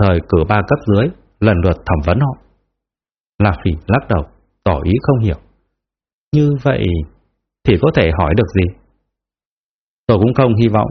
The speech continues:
các anh hỏi ra kết quả. Các anh thực ra chỉ làm tốt công việc chuẩn bị. Sau thời gian mười hai tiếng thẩm vấn đó, họ sẽ trở nên mệt mỏi. Chuyện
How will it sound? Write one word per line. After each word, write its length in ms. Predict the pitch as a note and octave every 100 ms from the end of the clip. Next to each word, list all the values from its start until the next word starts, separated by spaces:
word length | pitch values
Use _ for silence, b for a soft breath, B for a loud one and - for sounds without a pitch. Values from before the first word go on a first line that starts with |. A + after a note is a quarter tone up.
| A2
các 140 | C#3
anh 180 | C#3 A#2 F#2+
hỏi 120 | D2
ra 120 | F#2+ F#2+
kết 120 | D3 -
quả. 280 | F2 C#2+ - _ _ _ _ _ _ _ _ -
Các 120 | B2+
anh 120 | C3+ A#2+
thực 120 | G2 -
ra 280 | F#2 F#2 F#2 F2+ - - _ -
chỉ 140 | G#2
làm 120 | E2+ D#2
tốt 120 | D2+ D3+ -
công 120 | B2+ G2+
việc 160 | E2+
chuẩn 180 | - D2+
bị. 100 | D2+ G#2+ - _ _ _ _ _ _ -
Sau 200 | - A#2+
thời 100 | G2 D#2+
gian 200 | F#2 F#2+
mười 80 | D#2
hai 160 | F2+ F2
tiếng 140 | F#2+ F#2+ D3
thẩm 120 | E2+ D2
vấn 160 | E2
đó, 160 | F#2+ F2 A2+ - _ _ _ _ _ -
họ 120 | A2
sẽ 120 | A2 C#3+
trở 100 | G#2+
nên 320 | D#2 F#2+ G#2+
mệt 200 | G2+ -
mỏi. 200 | D#2+ C#2+ _ _ _ _ _ _ _ _ -
Chuyện 140 | B2